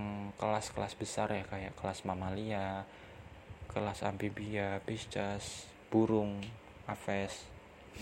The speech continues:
serangga dan sebagainya itu semuanya bermula dari gonta-ganti D P S itu. Eh, ternyata sifat Pak Damar ini nggak baik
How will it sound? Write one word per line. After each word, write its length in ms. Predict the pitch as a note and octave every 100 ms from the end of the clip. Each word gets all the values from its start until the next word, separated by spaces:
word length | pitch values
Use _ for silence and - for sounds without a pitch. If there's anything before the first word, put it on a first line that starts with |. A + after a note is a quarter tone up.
| - - - - -
serangga 400 | - G#2 A2+ A2
dan 160 | G2 G2
sebagainya 480 | G#2 G2 G2+ G2 A2
itu 240 | C3+ C#3 - - - - - - -
semuanya 400 | - A2 G#2 B2
bermula 480 | A2+ G#2 G2+ G2 A#2
dari 320 | G2+ F#2 A2+ - - - - - -
gonta-ganti 480 | G#2 G2+ G2 F#2 F#2
D 80 | F#2+
P 80 | -
S 80 | F#2
itu. 240 | G#2 - G2 - - - -
Eh, 160 | - - -
ternyata 640 | A2+ G#2 A#2 B2 - G#2 - - - - - -
sifat 400 | - G#2 - G#2 -
Pak 160 | -
Damar 320 | G#2 G2+ G2+
ini 240 | G2 G2 B2
nggak 260 | A#2 F#2+ G#2+
baik 260 | G#2+ A2